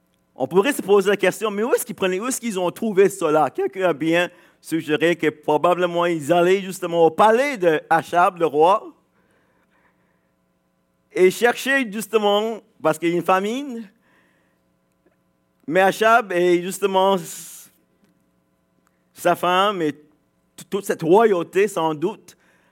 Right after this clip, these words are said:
ils ont plus de vivres et de nourriture que les pauvres citoyens. Alors, sans doute, ils sont allés la chercher, cette nourriture. On ne sait pas, mais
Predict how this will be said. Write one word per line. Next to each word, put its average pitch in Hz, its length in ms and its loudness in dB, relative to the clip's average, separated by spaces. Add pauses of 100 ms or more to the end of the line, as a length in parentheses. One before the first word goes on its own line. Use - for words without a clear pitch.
(560)
ils 160 200 -2
ont 165 160 2
plus 208 440 -6
de 170 400 0
vivres 190 380 -2
et 190 40 4
de 175 100 -2
nourriture 165 520 0
que 170 100 -2
les 147 220 2
pauvres 170 760 2
citoyens. 156 880 -4 (1000)
Alors, 139 240 0
sans 151 220 0
doute, 170 220 -2
ils 147 80 -12
sont 143 180 -4
allés 139 220 0
la 147 160 0
chercher, - 460 -8
cette 135 200 -10
nourriture. 131 460 -4
On 156 60 0
ne 160 40 -2
sait 160 160 -4
pas, 139 220 0
mais 127 240 -4